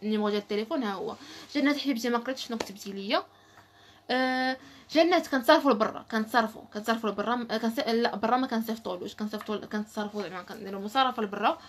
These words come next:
ولكن ل-، لا livraison ما كنديروهاش لبرا، حيتاش كنصيفطوا غير العائلات ديالكم اللي هنايا، دونك اللي في المغرب،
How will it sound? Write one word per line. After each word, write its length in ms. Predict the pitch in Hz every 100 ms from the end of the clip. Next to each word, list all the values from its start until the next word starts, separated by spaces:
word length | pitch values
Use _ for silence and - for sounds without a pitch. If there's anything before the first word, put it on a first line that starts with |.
| - -
ولكن 260 | 226 226 226
ل-، 460 | - 180 208 196
لا 60 | 214
livraison 540 | 254 247 233 226 339
ما 60 | 339
كنديروهاش 520 | 302 254 247 285 294
لبرا، 300 | 214 - - - - -
حيتاش 240 | 233 226 226
كنصيفطوا 380 | 220 220 220
غير 100 | 233
العائلات 420 | 277 254 240 233 220
ديالكم 300 | 214 220 214
اللي 240 | 269 285
هنايا، 340 | 220 208 240 - - -
دونك 120 | 220 220
اللي 100 | 220
في 80 |
المغرب، 400 | 208 196 196 240